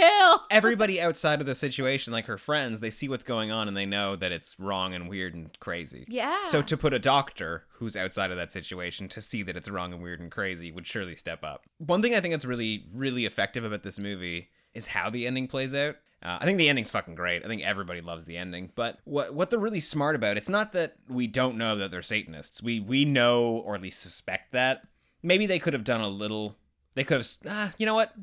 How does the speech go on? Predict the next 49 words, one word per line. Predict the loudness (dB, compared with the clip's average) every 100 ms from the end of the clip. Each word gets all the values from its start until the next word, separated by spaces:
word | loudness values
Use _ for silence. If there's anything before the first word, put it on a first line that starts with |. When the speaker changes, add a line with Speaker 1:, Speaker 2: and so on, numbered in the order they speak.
| -16
Speaker 2:
Th-, | -12 -2
they | 0
stretched | 4 4 4 2
out | 2
long | 4 2 2
enough | 0 -2 -4
for | 0
us | 0 0
to | -6
suspect | -4 -6 -4 0 0 0
whether | -2 0
or | -2
not | -2
it's | -4
real. | -10 -10 -10 -12 -8
And | -2 2
I |
think | 2
it's | 0 -4
fine | -2 0 -2 -4
if | -8
we | -8
know | -6 -6 -6 -2
halfway | -2 -4 -8
through | -12
the | -12
movie | -12 -12
that, | -12 -14
that | -14 -8
they're | -6
definitely | -6 -8 -10
Satanists, | -8 -8 -8 -12 -4
because | 0 2 2
then | 2
we | 2
start | 0 -2
to | 0
get | -2 -2
into, | -6 -8
like, | -10 -10
the | -6
gaslighting | 0 2 2 0 -4 -4 -8
stuff | -10 -12 -10
where | -8
we're | -6 -4
seeing | -2 0 -2
how | 0 2 2 2
they're | 0 2
all | 2 0 -2